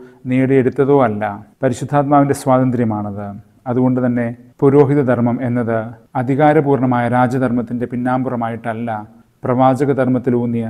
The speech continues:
ദൈവധർമ്മം തന്നെയാണെന്ന് ആമോസ് ഇവിടെ പഠിപ്പിക്കുകയാണ്. സിംഹഗർജനം പോലെയുള്ള ദൈവസ്വരം കേട്ടതിൽ പിന്നെ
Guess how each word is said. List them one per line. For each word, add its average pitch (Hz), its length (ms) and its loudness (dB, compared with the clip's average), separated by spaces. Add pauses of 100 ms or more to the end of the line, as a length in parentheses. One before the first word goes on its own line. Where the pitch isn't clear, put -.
(200)
ദൈവധർമ്മം 127 520 -2
തന്നെയാണെന്ന് 117 600 -6
ആമോസ് 117 360 -8
ഇവിടെ 120 200 -6
പഠിപ്പിക്കുകയാണ്. 113 800 -8 (1000)
സിംഹഗർജനം 135 800 0
പോലെയുള്ള 127 400 0
ദൈവസ്വരം 123 500 -4
കേട്ടതിൽ 120 400 -8
പിന്നെ 113 320 -8